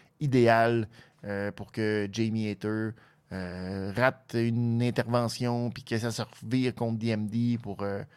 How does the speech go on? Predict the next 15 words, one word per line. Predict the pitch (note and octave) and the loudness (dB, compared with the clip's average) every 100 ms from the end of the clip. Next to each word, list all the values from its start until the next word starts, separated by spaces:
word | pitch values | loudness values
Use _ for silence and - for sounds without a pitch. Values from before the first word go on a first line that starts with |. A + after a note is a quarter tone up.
| - - - - _ - | -20 -20 -20 -20 _ -2
continuer. | D3 D3+ D3 D3+ D#3 F3 F#3 _ _ - | 0 0 0 2 2 0 -2 _ _ -12
Mais | A#2 B2 C#3+ E3 | -6 -2 0 2
non, | D#3+ D3+ D#3+ | 2 2 2
là, | D#3 | -2
c'est | D3+ C3 | -2 -2
juste | C3 C3 | -2 0
D | C3 | 2
M | B2 B2 | 2 2
D | C3 | -2
qui | C#3 - | -4 0
perd | A#2 A#2+ B2 A#2 - _ _ _ _ _ _ - | 2 4 2 -2 -8 _ _ _ _ _ _ -14
un | - | -10
peu | - B3+ | -4 -2
de | - | -2
façon | D3 D3 E3+ E3 D3 B2+ | -2 -2 -2 0 -2 -2